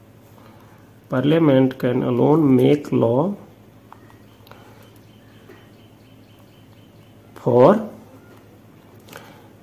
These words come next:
ex-, extra, extra territorial legislation, है ना, extra territorial legis-, लेशन,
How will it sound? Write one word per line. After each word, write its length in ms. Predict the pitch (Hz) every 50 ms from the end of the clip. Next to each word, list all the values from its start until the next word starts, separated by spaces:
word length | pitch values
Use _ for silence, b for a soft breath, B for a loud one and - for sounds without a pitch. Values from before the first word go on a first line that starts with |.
| - - 185 170 139
ex-, 480 | 135 - - - - - - - - - - -
extra, 460 | 147 147 - - - - 160 156 151 - - - - - - - - - - - - - - - - - - - - - - - - B B B B B B B B B B 160
extra 500 | 143 - - - - - 190 196 202 202 202 - - -
territorial 800 | 165 156 147 151 151 147 - - 147 135 135 127 127 143 165 190 180 147 127
legislation, 760 | 123 117 110 113 - - - 127 120 117 - - 131 120 107
है 80 | 107 131
ना, 140 | 160 170 165 B B B B B B
extra 680 | - - 131 131 - - - - - 147 156 185 220 220 214 - -
territorial 760 | 135 123 120 123 - - - 123 120 117 - 131 151 190 220 220 - - - - - - - - - - - - - - - - - - - - - - - - - - - - 151
legis-, 840 | 120 120 117 117 117 117 113 127 160 208 196 - - - - - - _ - - - _ _ _ _ - - - - - 156
लेशन, 600 | 147 127 131 120 113 117 - - 127 123 117